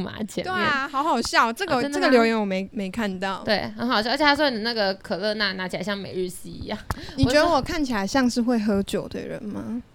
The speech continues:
Speaker 1: 好。
Speaker 2: 换你哑口无言。
Speaker 1: <laughs> 怎么我被问了？我想一下，我想一下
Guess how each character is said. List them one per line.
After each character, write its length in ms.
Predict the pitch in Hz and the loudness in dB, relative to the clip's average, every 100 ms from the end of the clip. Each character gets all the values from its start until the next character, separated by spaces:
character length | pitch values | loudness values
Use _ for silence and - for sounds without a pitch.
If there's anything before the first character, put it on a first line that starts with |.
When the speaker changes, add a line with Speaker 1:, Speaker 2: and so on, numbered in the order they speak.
| - | -20
Speaker 1:
好。 220 | - - - - - | -20 -20 -18 -18 -10
Speaker 2:
换 180 | - 269 | -4 -2
你 140 | 233 | -2
哑 180 | 208 202 | -2 -2
口 220 | - - 285 | -2 2 4
无 140 | 330 | 6
言。 320 | 440 480 453 392 - 571 | 6 8 6 4 4 2
Speaker 1:
<laughs> 400 | 622 - 359 508 | 2 2 0 0
怎 80 | - | 0
么 140 | 339 370 | 2 4
我 160 | 339 | 4
被 140 | 330 381 403 415 392 | 6 6 6 6 6
问 120 | 330 | 4
了？ 120 | 294 403 - 302 | -4 -6 -6 -4
我 100 | 339 | -2
想 200 | 320 269 | -2 -2
一 60 | |
下， 140 | 294 269 | -2 -2
我 60 | |
想 180 | 254 220 | -2 -4
一 40 | |
下 220 | 214 226 | -4 -6